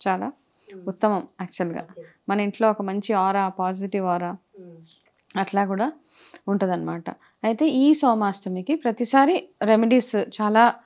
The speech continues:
Speaker 1: ఆ, చెప్తూనే ఉన్నాము. అయితే స్పెషల్‌గా నేను ఏం చెప్తానంటే ఈసారి నేను మీకు రెండు రెమెడీస్ చెప్తాను. ఒకటి రెగ్యులర్‌గా మీరు చేసే సోమవారం రోజు, ఆ, పొద్దున్నే పూజ చేసుకోవడం ఒకటి.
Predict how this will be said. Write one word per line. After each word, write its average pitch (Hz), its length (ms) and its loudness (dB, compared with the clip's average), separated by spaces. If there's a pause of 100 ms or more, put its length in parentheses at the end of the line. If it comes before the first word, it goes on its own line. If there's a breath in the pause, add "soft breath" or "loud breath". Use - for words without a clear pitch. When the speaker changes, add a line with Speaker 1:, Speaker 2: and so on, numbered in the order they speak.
(400 soft breath)
Speaker 1:
ఆ, 190 640 -2
చెప్తూనే 233 340 4
ఉన్నాము. 190 440 0 (340 soft breath)
అయితే 247 240 4
స్పెషల్‌గా 302 580 4
నేను 226 200 0
ఏం 202 140 -2
చెప్తానంటే 185 640 -2
ఈసారి 240 460 2
నేను 208 180 -2
మీకు 196 300 -6
రెండు 220 300 4
రెమెడీస్ 180 520 2
చెప్తాను. 214 440 -4 (500 soft breath)
ఒకటి 269 380 4
రెగ్యులర్‌గా 247 560 6
మీరు 240 300 4
చేసే 214 220 0
సోమవారం 214 540 -2
రోజు, 185 340 -2 (420)
ఆ, 185 520 -2 (120)
పొద్దున్నే 240 400 4
పూజ 196 420 0
చేసుకోవడం 175 420 -2
ఒకటి. 170 440 -2